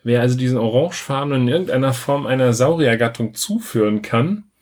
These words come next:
ähm, ja, das wäre ein Traum. Das würde ich nämlich noch mal gern wissen. Ich hab's nicht ganz hingekriegt.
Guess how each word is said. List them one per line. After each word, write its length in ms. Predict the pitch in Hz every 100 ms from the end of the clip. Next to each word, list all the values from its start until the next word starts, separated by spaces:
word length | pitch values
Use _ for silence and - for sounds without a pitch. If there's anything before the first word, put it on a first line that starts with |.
| _ _ _ _ _
ähm, 600 | - 120 127 131 135 135 123
ja, 180 | 131 131
das 340 | - 135 -
wäre 180 | 127 131
ein 80 | 123
Traum. 380 | - 113 98
Das 180 | 107 117
würde 120 | 127
ich 60 | 127
nämlich 200 | 123 117
noch 100 | 120
mal 140 | 113
gern 240 | 117 113 113
wissen. 400 | 123 143 139 139
Ich 220 | 123 120
hab's 160 | 120 -
nicht 160 | 117
ganz 200 | 117 110
hingekriegt. 680 | 110 98 92 98 - - -